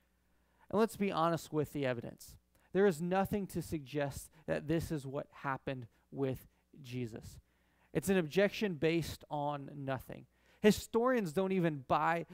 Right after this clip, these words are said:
the wrong tomb theory because those in the, in power could have easily said, "Hey, let's go sh-, to the right tomb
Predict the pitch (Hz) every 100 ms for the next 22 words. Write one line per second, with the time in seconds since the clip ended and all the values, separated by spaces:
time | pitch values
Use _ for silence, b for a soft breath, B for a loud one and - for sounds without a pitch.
0 | 180 170 156 165 170 170 - - 196 185
1 | 151 - - 143 139 156 - b b 190
2 | 208 160 190 214 220 202 190 180 _ _
3 | _ b b - 202 190 - 175 185 175
4 | - B - 220 202 214 254 226 196 185
5 | 190 - b - - 208 196 - B 269
6 | 247 214 - - 240 - - - 233 220
7 | 175 196 277 - 185 170 190